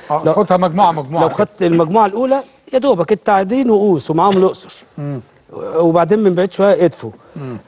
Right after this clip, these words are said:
Speaker 2: آه، المجموعه الثانيه اهل المنشاه، وبعدين شبان قنا. طبعا كابتن محمود ابراهيم عامل شغل مع شبان قنا السنه اللي فاتت قنا، والسنه دي شبان
Speaker 1: طب
Speaker 2: قنا.
Speaker 1: كلنا نتائج المجموعات كده برضه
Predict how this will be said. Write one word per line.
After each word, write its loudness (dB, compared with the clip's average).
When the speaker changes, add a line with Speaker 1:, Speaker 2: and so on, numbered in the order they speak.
Speaker 2:
آه، 4
المجموعه 0
الثانيه 0
اهل 2
المنشاه، 2
وبعدين -2
شبان -2
قنا. -6
طبعا -4
كابتن -8
محمود -6
ابراهيم 0
عامل 0
شغل -2
مع -4
شبان -4
قنا 2
السنه 0
اللي 0
فاتت -2
قنا، 0
والسنه -2
دي -2
شبان -2
Speaker 1:
طب -4
Speaker 2:
قنا. -4
Speaker 1:
كلنا 2
نتائج -4
المجموعات -4
كده -4
برضه -6